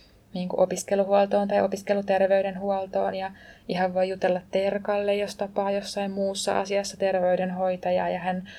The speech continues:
lähtee sitä asiaa tarvittaessa viemään eteenpäin. Ja, ja niin kuin kannattaa aina puhua, et ei tarvi olla siinä alkuvaiheessa vielä ollenkaan varma, että voiko edes ottaa apua vastaan. Et on myös mahdollista käydä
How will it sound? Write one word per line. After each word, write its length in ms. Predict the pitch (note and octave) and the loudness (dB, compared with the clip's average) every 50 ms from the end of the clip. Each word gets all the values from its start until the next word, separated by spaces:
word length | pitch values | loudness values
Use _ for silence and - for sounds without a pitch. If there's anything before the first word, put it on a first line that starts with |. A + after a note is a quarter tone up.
| - - - - - | -20 -20 -20 -8 -4
lähtee 520 | F3 F3 F3 F3 - - F3+ F#3 F#3+ F#3+ F#3+ - | -4 -4 -4 -2 2 4 4 4 4 2 0 -6
sitä 260 | - - E3 F3+ F3 | -12 -4 0 0 2
asiaa 360 | F3 E3+ E3+ F3+ F3+ F3+ F3+ | 2 0 -2 -2 -2 0 0
tarvittaessa 640 | F3+ - E3+ F3 F3 F3+ F3+ - - F#3 F3+ F3 E3+ | 0 2 2 2 0 0 -2 -2 -2 -2 -2 0 2
viemään 340 | F3+ F3+ F3 E3+ E3+ E3+ F3+ | 2 2 2 2 0 -2 -2
eteenpäin. 760 | F3 E3+ - F3+ F3 E3+ F3 F3 E3+ F3+ F3 F3+ F3+ F3 | -2 -2 -2 -2 0 0 -2 -4 -6 -6 -6 -4 -4 -4
Ja, 180 | F3 F3+ F#3 F#3 F#3+ - - - - - - - - - - - | -4 -4 -4 -6 -8 -12 -20 -20 -20 -20 -20 -20 -20 -16 -10 -8
ja 100 | E3+ E3+ | -8 -8
niin 260 | E3+ E3+ F3 F3+ F3+ | -8 -8 -10 -10 -8
kuin 400 | - - F3+ F3+ E3+ F3 - - - - - - - - - - - | -4 -4 -2 -2 -2 -4 -4 -6 -10 -16 -20 -20 -20 -20 -20 -12 -2
kannattaa 440 | - G#3 G3+ G3 G#3 G3+ - G#3+ G#3+ | 2 2 2 2 2 0 2 4 4
aina 220 | G#3+ G#3 F#3+ F3+ E3+ | 6 6 4 4 2
puhua, 360 | - F#3 F#3 F3+ F3+ F3 - - | 4 4 4 6 4 4 4 4
et 140 | - - | 2 2
ei 120 | - - F3+ | 2 4 4
tarvi 220 | F3+ F3+ F3 F#3 | 4 4 4 4
olla 220 | F#3+ F#3+ F#3 - - - | 2 2 2 2 0 0
siinä 320 | - - F#3 F3+ F3+ F#3 F#3 | -2 -4 -2 0 4 4 6
alkuvaiheessa 540 | F#3 F#3 F#3 F3+ - F3+ F3 F#3 F#3 - | 6 4 2 0 -2 0 0 -2 -2 0
vielä 180 | - F3+ F#3 F#3 | 0 2 4 4
ollenkaan 380 | F3 F3+ F#3 F3+ F3+ F#3 F#3 F#3 | 4 4 2 0 0 0 0 2
varma, 400 | G3 F#3+ F#3 F3+ F#3 - - G3 | 2 2 2 2 0 -2 -2 -4
että 220 | G3 - - F#3+ | -4 -4 -4 0
voiko 300 | G3 G3 F#3 F3+ - - | 2 4 4 4 4 2
edes 160 | - - - | 0 0 -2
ottaa 300 | - - - - - - | -6 -6 -6 -4 -4 -2
apua 320 | - - - - - - - | -4 -4 -4 -2 -2 0 0
vastaan. 380 | - - F3 - - - - | -2 -4 -6 -6 -6 -6 -4
Et 80 | - - | -4 -2
on 120 | A#3 G#3 | -4 -4
myös 220 | F3+ F3+ F#3 F#3+ F#3 | -2 -4 -4 -4 -4
mahdollista 460 | F3+ E3 F3 F3 - F#3+ G3 - G3+ | -4 -2 -2 -4 -4 -6 -8 -10 -8
käydä 320 | - G3+ G3+ G3+ G3+ G3+ | -4 -2 0 0 0 -2